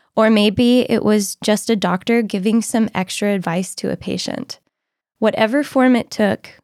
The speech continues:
we can think of these healing conversations as the ancestors of what we currently think of as psychotherapy.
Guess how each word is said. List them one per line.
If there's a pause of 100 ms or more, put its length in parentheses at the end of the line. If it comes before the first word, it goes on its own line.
(220)
we
can
think
of
these
healing
conversations (100)
as
the
ancestors
of
what
we
currently
think
of (200)
as
psychotherapy.